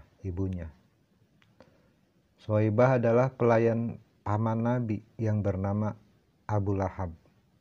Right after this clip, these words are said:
Kemudian setelah Suwaibah Al-Islamiyah, Al-Aslamiyah, Nabi disusui oleh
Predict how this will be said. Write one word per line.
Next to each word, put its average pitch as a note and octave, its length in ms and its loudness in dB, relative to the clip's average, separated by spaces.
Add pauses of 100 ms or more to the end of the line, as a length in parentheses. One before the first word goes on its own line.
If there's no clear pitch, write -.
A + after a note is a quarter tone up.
(460)
Kemudian A#2 880 2 (560)
setelah G#2 400 0
Suwaibah G#2+ 800 0
Al-Islamiyah, G#2 960 -4 (640)
Al-Aslamiyah, G2+ 960 -4 (560)
Nabi G2+ 240 -2
disusui G#2+ 560 -4
oleh G#2+ 400 -2